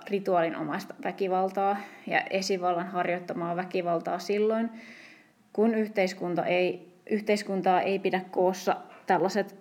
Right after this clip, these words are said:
modernit, modernia yhteiskuntarauhaa ylläpitävät rakenteet. Keskiajalla yhteiskuntarakenne oli hyvin erilainen siitä,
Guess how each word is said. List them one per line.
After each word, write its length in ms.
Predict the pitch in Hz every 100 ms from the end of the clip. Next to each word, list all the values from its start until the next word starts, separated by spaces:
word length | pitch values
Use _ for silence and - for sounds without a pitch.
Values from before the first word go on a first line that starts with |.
| -
modernit, 680 | 208 208 202 185 190 190 - -
modernia 460 | 226 233 247 214 202
yhteiskuntarauhaa 1000 | 226 - 208 - 190 190 190 196 196 180
ylläpitävät 720 | 190 175 175 - - 220 -
rakenteet. 840 | - - - 220 - 240 233 - - - _ _ _ - - _ _ _ _ _ _ _ _ _ - - - - - _ _ - -
Keskiajalla 760 | 214 220 220 208 190 180 190 180 - - -
yhteiskuntarakenne 1040 | 226 220 202 202 202 190 190 190 190 190 -
oli 200 | 185 202
hyvin 260 | 240 233
erilainen 580 | 180 202 190 170 170 175
siitä, 460 | 175 202 185 185